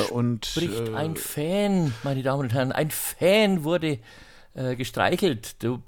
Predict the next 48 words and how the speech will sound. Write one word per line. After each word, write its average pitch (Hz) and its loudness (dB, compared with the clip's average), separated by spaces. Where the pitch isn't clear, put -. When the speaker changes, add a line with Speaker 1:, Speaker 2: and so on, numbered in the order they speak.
Speaker 1:
kennst - -6
dich 143 -4
da 143 0
gut 151 -4
aus, - -4
oder? 123 0
Pink 147 -4
Floyd. 87 -8
Speaker 2:
Doch, - 0
Pink 101 2
Floyd 104 4
ist 110 -6
so 127 0
meine 117 0
Zeit. 76 -2
Das - -12
hat 123 -2
mir 135 4
richtig 120 -4
gut - 0
gefallen. 110 2
Speaker 1:
Mhm. 98 -10
Speaker 2:
W-, 110 -10
die 110 2
haben 165 6
ja 180 4
so 131 2
Konzeptalben 90 2
gemacht, 82 -2
The 90 0
Wall 69 4
zum 85 -4
Beispiel, 135 -2
Speaker 1:
Ja. 95 2
Speaker 2:
äh, 110 -2
wo 107 0
ja 101 0
ganze 107 -4
Geschichte 107 -6
erzählt 104 -2
wird. 104 -2
Da - -2
haben 117 -2
sie 110 0
auch 110 0
einiges 107 0
draus 98 0
gespielt. - -4